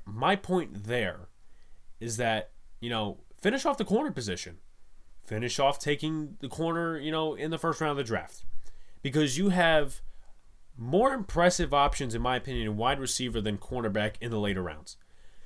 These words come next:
With wide receiver, you got Amon-Ra Saint Brown, you have Terrence Marshall, you have,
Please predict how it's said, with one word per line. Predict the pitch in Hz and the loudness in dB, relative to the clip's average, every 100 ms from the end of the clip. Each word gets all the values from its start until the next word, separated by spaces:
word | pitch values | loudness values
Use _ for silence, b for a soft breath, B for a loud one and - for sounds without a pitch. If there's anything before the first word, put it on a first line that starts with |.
| - | -10
With | - 123 | -2 6
wide | 226 233 | 8 8
receiver, | 190 190 113 | 4 2 2
you | 101 151 | 0 0
got | 190 127 104 | 2 2 2
Amon-Ra | 104 151 185 147 | 4 6 6 6
Saint | - 135 107 | 0 -2 0
Brown, | 104 98 82 | 0 0 -2
you | 90 98 | -4 -4
have | 113 110 104 95 - | 0 2 2 0 -4
Terrence | - 190 208 - | 0 4 4 0
Marshall, | 131 120 - 92 | 0 -2 -2 -4
you | 92 | -2
have, | 95 92 90 | 0 -2 -4